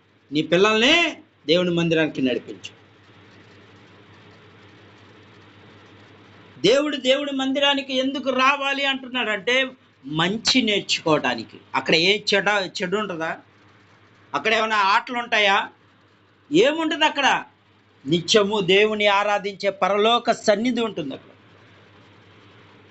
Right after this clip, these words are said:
వాక్యము ద్వారా దేవుడు మాట్లాడుతూ ఉన్నప్పుడు ఆ మాటలు బట్టి మన హృదయంలో ఉన్న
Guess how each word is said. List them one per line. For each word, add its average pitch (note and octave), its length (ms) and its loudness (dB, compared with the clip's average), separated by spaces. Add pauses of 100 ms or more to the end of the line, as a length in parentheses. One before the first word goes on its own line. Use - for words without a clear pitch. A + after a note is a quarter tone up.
(380)
వాక్యము B3+ 520 4
ద్వారా B3 300 4
దేవుడు A#3+ 380 0
మాట్లాడుతూ B3 760 0
ఉన్నప్పుడు A#3 380 0
ఆ A3+ 120 2
మాటలు B3 500 0
బట్టి A#3 300 -4
మన A#3+ 220 -2
హృదయంలో A#3+ 720 -2
ఉన్న C4 480 0